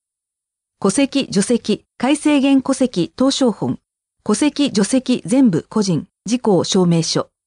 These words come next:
戸籍の不評の写しの交付。請求できるのは、その戸籍に記載されている方と、その配偶者、直系血族、関係が確認できる書類が必要のみ。身分証明書、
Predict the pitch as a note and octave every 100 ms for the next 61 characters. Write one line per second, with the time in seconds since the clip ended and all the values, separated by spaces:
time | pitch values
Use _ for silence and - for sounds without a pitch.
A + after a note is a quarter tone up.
0 | _ _ _ _ _ _ _ - G3+ D#4
1 | D4+ D4 C#4 A#3 - C#4 C4+ C4+ G3 -
2 | C4 B3+ B3+ B3 A3 G#3 - - _ _
3 | _ _ - A#3+ C4 C4+ C4+ B3 B3+ A#3+
4 | F#3+ E3 D3 E3+ - G3 A3+ A#3 G3 -
5 | C4 C4+ C4 - - C#4 C4+ C4+ C4 B3+
6 | A#3+ A#3+ A#3 A3 G#3+ D3 - _ _ -
7 | G3 A#3+ C4+ C4 B3+ A3 A3 - - _
8 | _ - F#3+ - C#4 C4 B3+ B3 A3 -
9 | - - _ _ B3+ B3+ B3+ A#3+ A#3+ F3+
10 | C4 B3+ B3+ A#3+ B3 G3+ - E3 A3 A3
11 | G#3 - - F#3+ F3 - _ F3 F#3 D3
12 | - _ _ _ _ _ _ _ _ _
13 | _ _ G3 G3+ D#4 D#4 D4 C#4+ B3+ B3+
14 | - A3